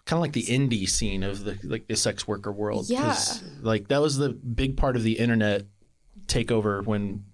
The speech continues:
Speaker 1: porn, like, w-, w-, I mean, porn was always kinda, like, at the forefront of any technology that would help their content
Speaker 2: Mm-hmm.
Speaker 1: flourish. But, like, the indie world,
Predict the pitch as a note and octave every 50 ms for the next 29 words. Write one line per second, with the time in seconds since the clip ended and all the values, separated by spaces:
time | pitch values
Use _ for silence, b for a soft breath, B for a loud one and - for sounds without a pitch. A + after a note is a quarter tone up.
0 | - - - - A#2+ A#2 A2+ A2 A#2+ A#2+ A2+ G#2+ B2 C#3+ C#3 C#3+ D#3 D3 D#3 D3
1 | C#3+ D3 C#3+ C3 B2+ - - D3+ D3+ D3 B2+ A#2+ A#2+ A#2 A2 A2 G#2 - - A2
2 | G#2+ G#2+ G#2+ G2+ G#2 G#2 - A2+ - - - G2+ G2+ G2+ G#2 - G#2+ G#2 G#2 G2
3 | G#2+ G#2 G2+ G2+ - G2+ - - F#2+ F#2 F2+ F#2 F#2+ G2 F#2+ G2 F#2 G2 G2 F#2
4 | F#2 - G#2 F#2 - - - E2+ F2 - - F2+ F2 F2 - - F#2 F2+ - -
5 | - A#2 - G#3+ - F2 F2+ G2 - - - B B B B B B B B B
6 | B B B B B B B B B - B2 A2+ G#2 G#2 A2 G#2+ G2 F#2+ A2+ G#2
7 | - A#2+ C3+ C3+ A#2 A2 G#2+ G2+ G2+ G2 F#2 F#2 F#2+ F#2 -